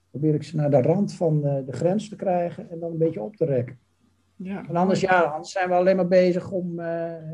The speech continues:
Speaker 1: weer een beetje pappen en nat houden. Dat schiet ook niet op.
Speaker 2: Want wat
Speaker 1: Wat
Speaker 2: was,
Speaker 1: mij
Speaker 2: eh, wat was je idee bij de community? Had je een idee van, "Nou, daar wil ik heen"? Of gewoon mensen samen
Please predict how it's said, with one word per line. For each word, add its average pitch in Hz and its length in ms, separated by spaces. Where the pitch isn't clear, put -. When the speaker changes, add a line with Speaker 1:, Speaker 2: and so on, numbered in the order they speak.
Speaker 1:
weer 175 80
een 175 80
beetje 165 240
pappen 190 320
en 180 100
nat 190 200
houden. 123 240
Dat 127 80
schiet 170 200
ook 190 100
niet 131 160
op. 107 100
Speaker 2:
Want 202 200
wat - 80
Speaker 1:
Wat 220 180
Speaker 2:
was, - 220
Speaker 1:
mij 240 300
Speaker 2:
eh, 240 60
wat 262 220
was 247 280
je 240 120
idee 240 340
bij 233 180
de - 60
community? 196 960
Had 202 160
je 202 160
een 196 80
idee 190 440
van, 185 140
"Nou, 185 180
daar 180 180
wil 175 120
ik 170 100
heen"? 233 400
Of 214 280
gewoon 214 180
mensen 214 280
samen 170 320